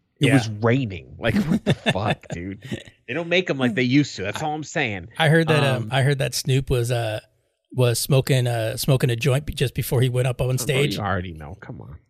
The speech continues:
Speaker 2: <laughs> I was
Speaker 1: You
Speaker 2: like,
Speaker 1: are. And then, <laughs> and then fucking, um, fifty Cent's ass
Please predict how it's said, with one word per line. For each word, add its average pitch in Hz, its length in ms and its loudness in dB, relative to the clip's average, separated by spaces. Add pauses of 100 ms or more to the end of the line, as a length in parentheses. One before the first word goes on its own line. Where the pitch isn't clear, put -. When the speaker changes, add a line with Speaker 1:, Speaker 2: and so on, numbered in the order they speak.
(160)
Speaker 2:
<laughs> 220 180 -6
I 156 80 -4
was 160 120 -6
Speaker 1:
You 151 80 0
Speaker 2:
like, 135 100 -2
Speaker 1:
are. - 100 -14 (300)
And 170 100 -2
then, 226 160 6
<laughs> - 560 -2
and 233 200 2
then 269 140 4
fucking, 226 840 -6 (400)
um, 135 760 0 (540)
fifty 165 340 0
Cent's 151 420 0
ass 123 440 0